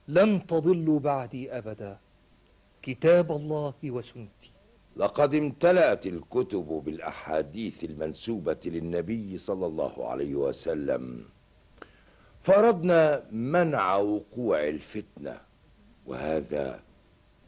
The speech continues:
Speaker 2: عين عمل السلطان، الأمن والأمان.
Speaker 1: لكنك تحز أحشاء الإسلام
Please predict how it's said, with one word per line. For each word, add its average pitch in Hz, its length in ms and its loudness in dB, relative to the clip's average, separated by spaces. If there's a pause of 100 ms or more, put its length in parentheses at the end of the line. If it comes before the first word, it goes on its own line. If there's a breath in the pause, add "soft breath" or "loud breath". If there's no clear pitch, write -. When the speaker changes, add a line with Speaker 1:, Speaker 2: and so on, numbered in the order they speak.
(220)
Speaker 2:
عين 127 600 2
عمل 87 640 -2
السلطان، 82 840 -2 (1080)
الأمن 170 840 2 (680)
والأمان. 87 640 0 (560)
Speaker 1:
لكنك 208 360 4
تحز 202 580 0
أحشاء 180 520 0
الإسلام 165 600 -2